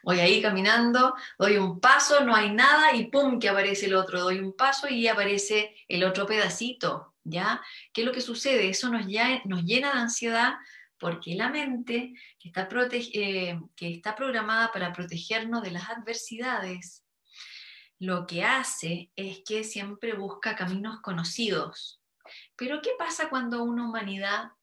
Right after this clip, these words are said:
tiene sí o sí que dejar atrás una humanidad y partir de cero? ¿Qué le pasa a la mente que está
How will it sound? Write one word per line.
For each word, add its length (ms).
tiene 580
sí 460
o 140
sí 480
que 120
dejar 320
atrás 500
una 200
humanidad 640
y 120
partir 480
de 140
cero? 560
¿Qué 100
le 80
pasa 260
a 40
la 80
mente 580
que 180
está 640